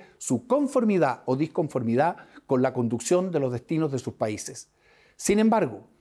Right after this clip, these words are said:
dista aún de ser un derecho que pueda ser ejercido universalmente. El debido proceso y la independencia del Poder Judicial, que aseguran que el Estado hará una investigación eficiente y efectiva,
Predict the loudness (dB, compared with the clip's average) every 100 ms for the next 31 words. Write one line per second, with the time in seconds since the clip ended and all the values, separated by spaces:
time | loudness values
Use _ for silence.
0 | _ -4 -2 0 2 4 4 2 0 0
1 | 2 2 2 2 0 -6 -6 -18 _ -2
2 | 2 2 2 2 0 2 -2 0 0 2
3 | 0 -2 0 4 4 2 0 -4 -4 -10
4 | -16 -20 _ _ _ -20 -20 _ _ -4
5 | 0 4 4 4 4 0 2 0 2 -2
6 | 0 0 2 2 0 0 2 0 2 0
7 | 2 0 0 2 2 2 -2 0 0 0
8 | -4 -18 _ _ _ _ -4 0 2 4
9 | 4 2 -4 -4 -2 -2 -2 0 2 4
10 | 2 2 0 -2 -4 -6 0 2 0 -4
11 | -18 -14 -4 -4 0 2 2 2 -4 -2
12 | 0 0 -2 0 2 2 -2